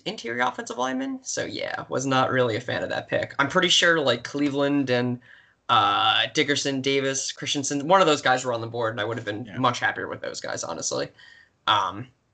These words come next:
Speaker 1: but yeah, e-, e-, even Minarez, too, or whatever. But,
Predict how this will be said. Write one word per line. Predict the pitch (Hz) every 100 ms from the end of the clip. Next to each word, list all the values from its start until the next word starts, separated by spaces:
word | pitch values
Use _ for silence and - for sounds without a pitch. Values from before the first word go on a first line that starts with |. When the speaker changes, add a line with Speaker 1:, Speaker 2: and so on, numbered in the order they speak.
| -
Speaker 1:
but | 107
yeah, | 107
e-, | 120 131 143
e-, | 127
even | 135 120
Minarez, | 90 71 - -
too, | - - -
or | - 101 - _
whatever. | 123 120 101
But, | - 95 -